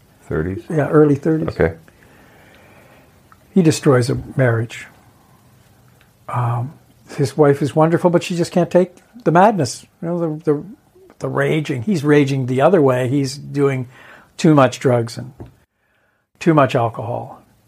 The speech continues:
Speaker 2: Coming onto job sites, just whipped. You could tell that he'd been up all night and do another line. "Come and let's, we'll do a line before we start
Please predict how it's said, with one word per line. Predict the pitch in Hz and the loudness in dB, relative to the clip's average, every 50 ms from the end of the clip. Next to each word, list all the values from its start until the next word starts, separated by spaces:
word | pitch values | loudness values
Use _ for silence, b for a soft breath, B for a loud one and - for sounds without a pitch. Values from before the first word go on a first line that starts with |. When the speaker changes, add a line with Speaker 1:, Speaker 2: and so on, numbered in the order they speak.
| b b b b b b b b b b | b b b b b b b b b b
Speaker 2:
Coming | - - 165 151 143 | 0 2 4 4 6
onto | 143 139 127 127 | 4 4 4 2
job | 120 - 151 139 139 139 | 2 2 2 2 2 0
sites, | - 139 127 117 - | 0 -4 -4 -4 -6
just | - - 147 - - _ _ - | -6 -6 -6 -6 -8 _ _ -4
whipped. | 151 143 143 139 143 - - - | 2 2 2 2 2 -4 -10 -10
You | 139 123 | -10 -8
could | - 135 127 - | -8 -10 -10 -6
tell | - 139 135 131 | -4 -2 -2 -2
that | 127 113 | -2 -2
he'd | 135 131 123 123 | -4 -4 -4 -4
been | 127 127 120 120 117 127 | -4 -4 -4 -4 -4 -4
up | - 127 120 - | -4 -4 -2 -2
all | 127 123 123 123 | -2 0 0 0
night | 123 120 123 123 120 - | -2 -2 -4 -4 -6 -6
and | 120 120 120 120 - _ _ _ _ _ _ _ _ _ _ _ _ _ _ _ _ _ | -8 -8 -8 -10 -14 _ _ _ _ _ _ _ _ _ _ _ _ _ _ _ _ _
do | - 160 151 | -2 0 2
another | 143 139 139 131 135 | 2 2 2 2 2
line. | 131 135 135 131 127 127 | 4 4 4 4 2 2
"Come | 120 160 156 147 | 2 0 0 0
and | 143 135 131 | 0 -2 0
let's, | 151 143 139 - | -2 -2 -2 -2
we'll | 170 160 151 | -4 0 2
do | 170 165 | 4 4
a | 156 | 6
line | 151 151 160 160 151 | 6 4 4 2 0
before | 147 139 - 160 147 | 0 0 2 2 2
we | 139 135 | 2 2
start | 131 - 147 143 135 - | 2 2 2 2 2 0